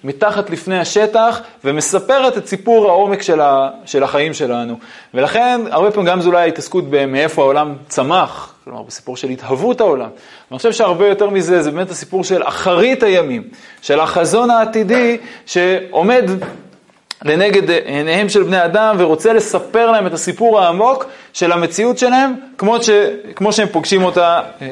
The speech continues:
כמו שהם פוגשים אותה עכשיו. אה, זה, אה, זה בכלל אולי,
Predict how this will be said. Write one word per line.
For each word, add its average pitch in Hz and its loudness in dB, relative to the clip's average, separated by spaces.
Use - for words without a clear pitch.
כמו 180 -2
שהם 180 0
פוגשים 139 -4
אותה 123 -4
עכשיו. 110 -12
אה, 160 2
זה, 240 2
אה, 175 2
זה 147 0
בכלל 208 2
אולי, 151 2